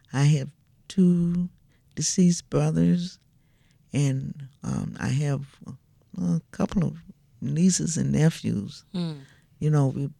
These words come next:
Speaker 1: we've been lucky that we have not had a lot of death in our family, but, uh, um,
Speaker 2: That's not the case for everyone, right?
Speaker 1: Right, right, right.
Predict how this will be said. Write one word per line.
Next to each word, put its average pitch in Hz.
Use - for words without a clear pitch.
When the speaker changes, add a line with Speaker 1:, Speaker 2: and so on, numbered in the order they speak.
Speaker 1:
we've 180
been 131
lucky 131
that -
we 143
have -
not -
had -
a 135
lot 147
of -
death 190
in -
our -
family, -
but, -
uh, 123
um, 127
Speaker 2:
That's -
not 180
the 165
case 170
for 165
everyone, 165
right? 160
Speaker 1:
Right, 190
right, 170
right. 165